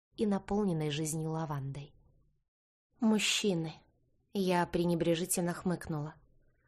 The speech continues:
«Почему вас интересует в первую очередь внешность, а не внутреннее содержание?» По взгляду Джона я поняла —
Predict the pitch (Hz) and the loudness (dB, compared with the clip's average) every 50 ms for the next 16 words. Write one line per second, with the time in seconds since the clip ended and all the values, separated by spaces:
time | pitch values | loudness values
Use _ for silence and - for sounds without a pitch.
0 | _ _ - - 226 233 - 254 247 240 240 196 185 180 170 - 208 190 180 - | _ _ -2 0 0 2 2 4 4 6 6 6 6 6 6 6 6 4 4 4
1 | 208 202 208 202 - - 247 226 - - - - - 190 185 175 175 185 - - | 4 6 6 6 6 6 6 4 4 2 -4 -2 0 0 0 2 2 0 0 0
2 | - 185 - - 208 202 202 - 208 214 220 214 220 - - - 175 156 - - | 0 -2 0 0 -2 0 0 0 0 2 2 2 2 0 0 -2 -4 -4 -4 -4
3 | - - - 190 190 196 190 190 214 208 202 - 175 165 165 170 160 - 185 165 | -4 -2 0 2 2 2 4 4 2 2 2 0 0 0 0 2 2 2 2 2
4 | 165 190 185 180 175 165 147 143 139 139 139 147 - _ _ _ _ _ _ _ | 0 -2 -2 -2 -4 -4 -6 -6 -8 -8 -10 -12 -16 _ _ _ _ _ _ _
5 | _ _ _ _ _ _ _ _ _ - - 208 185 190 170 196 190 180 180 - | _ _ _ _ _ _ _ _ _ -4 -2 0 0 0 2 4 2 4 4 2
6 | 175 160 165 175 202 214 196 175 160 151 170 165 - 196 190 190 202 196 180 156 | 2 2 2 0 0 0 2 0 0 -2 -2 -2 -2 -2 -2 0 0 -2 -2 -4
7 | 147 | -6